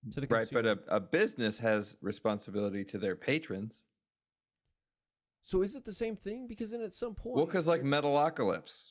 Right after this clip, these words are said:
Speaker 2: right?
Speaker 1: So, so is,
Speaker 2: That
Speaker 1: so is
Speaker 2: band
Speaker 1: it
Speaker 2: became the, the third largest economy in the world, right?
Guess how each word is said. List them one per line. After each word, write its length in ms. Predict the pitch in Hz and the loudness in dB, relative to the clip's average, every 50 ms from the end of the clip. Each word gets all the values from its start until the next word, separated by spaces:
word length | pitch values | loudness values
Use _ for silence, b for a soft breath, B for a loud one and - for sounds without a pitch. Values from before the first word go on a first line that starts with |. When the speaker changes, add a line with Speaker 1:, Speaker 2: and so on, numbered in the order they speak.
| _ - | _ -2
Speaker 2:
right? 240 | 107 107 107 117 131 | 2 2 2 2 0
Speaker 1:
So, 60 | 226 | -2
so 160 | - 277 269 | -6 -6 -6
is, 80 | 254 214 | 2 2
Speaker 2:
That 180 | 123 131 135 | 2 2 2
Speaker 1:
so 80 | - 123 | 2 2
is 40 | 110 | 2
Speaker 2:
band 200 | 104 104 101 98 | 2 2 0 -2
Speaker 1:
it 60 | - | 0
Speaker 2:
became 680 | - 120 110 - 123 120 113 113 110 110 113 110 107 - - | 0 -2 -2 0 0 0 2 2 2 2 0 -2 -4 -4 2
the, 500 | 110 104 104 104 101 101 104 104 98 - - | 4 4 6 6 6 4 4 2 2 0 0
the 240 | 104 101 101 101 107 | 2 2 4 2 0
third 340 | - - 123 117 117 107 | 0 2 2 2 2 2
largest 380 | 107 110 110 110 104 107 - - | 2 2 2 2 0 -4 -6 -6
economy 400 | 107 - 110 104 104 104 101 101 | -4 -2 0 0 0 0 0 0
in 80 | 98 98 | 0 0
the 100 | 98 98 | 0 2
world, 320 | 107 117 110 95 87 76 | 2 2 2 2 0 -2
right? 260 | - 92 101 107 110 | -4 0 0 0 0